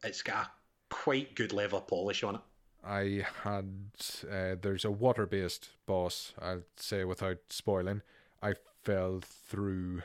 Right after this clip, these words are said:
Speaker 2: the floor a couple of times
Speaker 1: Oh,
Speaker 2: there.
Speaker 1: no.
Speaker 2: Yeah. You're required to run and jump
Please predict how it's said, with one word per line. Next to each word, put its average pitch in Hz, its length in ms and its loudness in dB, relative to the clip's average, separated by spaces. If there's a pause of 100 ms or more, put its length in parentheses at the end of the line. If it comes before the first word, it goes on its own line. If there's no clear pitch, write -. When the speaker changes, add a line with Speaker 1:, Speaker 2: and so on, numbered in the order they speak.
(140)
Speaker 2:
the 101 80 -2
floor 87 400 0
a 82 40 -4
couple 90 220 -6
of 87 60 -6
times 95 180 2
Speaker 1:
Oh, 143 180 6
Speaker 2:
there. - 280 4
Speaker 1:
no. 87 520 0 (240)
Speaker 2:
Yeah. - 100 -10 (640)
You're 113 440 8
required 110 680 4
to 117 100 2
run 107 340 4
and 101 260 -2
jump 104 380 0